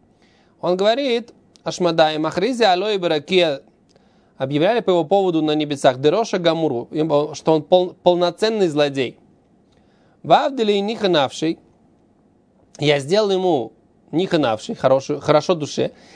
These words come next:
кеехи делихлей лаалма, чтобы он съел весь свой мир. То есть он делал какие-то добрые дела, и ему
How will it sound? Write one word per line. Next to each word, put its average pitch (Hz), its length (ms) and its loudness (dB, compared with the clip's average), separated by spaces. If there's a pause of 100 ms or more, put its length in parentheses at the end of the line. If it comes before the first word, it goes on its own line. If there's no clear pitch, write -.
(140)
кеехи 247 380 4
делихлей 202 600 0
лаалма, 147 320 0
чтобы 156 280 -2
он 165 120 0
съел 214 380 0
весь 175 220 -2
свой 156 180 0
мир. 135 180 -2
То - 60 -14
есть 120 100 -8
он 151 140 0
делал 160 180 0
какие-то 139 220 -6
добрые 151 340 2
дела, 269 340 0 (680)
и 156 440 2
ему 156 540 0